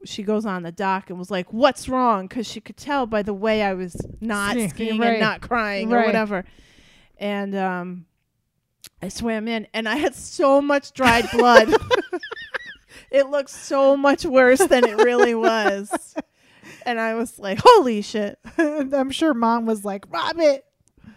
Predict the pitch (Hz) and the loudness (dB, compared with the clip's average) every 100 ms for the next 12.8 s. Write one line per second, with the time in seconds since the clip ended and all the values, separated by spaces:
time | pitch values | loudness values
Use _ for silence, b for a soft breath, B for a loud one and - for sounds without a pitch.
0 | B B 247 170 180 240 233 233 220 208 | B B 0 0 -4 -2 0 0 -2 -8
1 | 185 185 196 202 240 - 440 403 427 453 | -6 -4 -4 -6 -10 -8 -8 -4 -2 0
2 | 440 403 415 - - 494 427 403 523 508 | -2 -4 -8 -8 -4 -4 -2 -2 0 0
3 | 466 359 247 - 453 453 - 392 494 392 | -2 -4 -4 -4 -2 -4 -4 -4 -4 -6
4 | 359 - - 330 - - - _ 339 _ | -8 -10 -8 -10 -10 -18 -18 _ -18 _
5 | 339 - _ - B B B B B 220 | -18 -18 _ -20 B B B B B -8
6 | 220 208 196 202 208 175 - 330 - 311 | -6 -6 -6 -8 -12 -14 -14 -12 -10 -8
7 | 269 190 _ _ _ 262 262 359 262 190 | -10 -12 _ _ _ -16 -12 -12 -12 -6
8 | 277 277 262 285 285 220 220 226 233 226 | -6 -6 -10 -8 -6 -4 -4 -6 -6 -8
9 | 214 214 208 233 214 196 196 185 180 202 | -6 -6 -6 -6 -6 -6 -8 -8 -10 -10
10 | - 190 196 208 208 240 240 240 233 214 | -14 -10 -10 -10 -8 -4 -4 -2 0 -2
11 | 214 220 226 - 220 - - 311 294 131 | -2 -8 -10 -10 -12 -14 -16 -12 -12 -14
12 | 165 _ _ _ - 254 254 | -20 _ _ _ -6 -4 -4